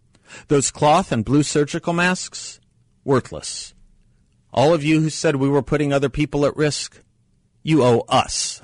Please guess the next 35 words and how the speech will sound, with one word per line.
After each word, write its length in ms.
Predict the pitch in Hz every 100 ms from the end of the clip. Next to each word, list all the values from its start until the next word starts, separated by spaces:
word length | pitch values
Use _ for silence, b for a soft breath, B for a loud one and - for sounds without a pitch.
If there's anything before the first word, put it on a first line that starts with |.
| -
an 100 | 98
apology. 680 | 82 - 69 62 - 50 - _ _ _ _ _ b b b
Will 140 | 104 123
there 120 | 175
be 140 | 180
apologies 680 | 196 185 190 202 196 208 202
for 140 | -
the 80 | 202
shaming 500 | 190 185 180 190 202
and 120 | 190
mudslinging 680 | 147 165 - 185 175 175 175
and 140 | 170
assumptions 560 | 160 185 180 - 185 180
against 320 | 165 156 -
the 80 | 147
normal 360 | 131 156 156 156
and 80 |
non-paranoid 760 | 143 151 139 147 156 160 165 165
who 100 | 139
chose 640 | - 143 147 165 156 -
not 320 | 113 143 - -
to 100 | -
be 240 | 156 170
walking 600 | 151 - 147 - 151 127
billboards 500 | 147 143 151 156 -
of 80 | -
panic 380 | 135 135 147 151
and 100 | 139
infection? 560 | 139 147 143 - 180 _ _ _ _ _ _ 202
No, 320 | 165 131 143 B B B B -
there 140 | 190
will 100 | 180
be 160 | 151 120
no 160 | 104
apologies. 760 | 90 104 85 87 - - -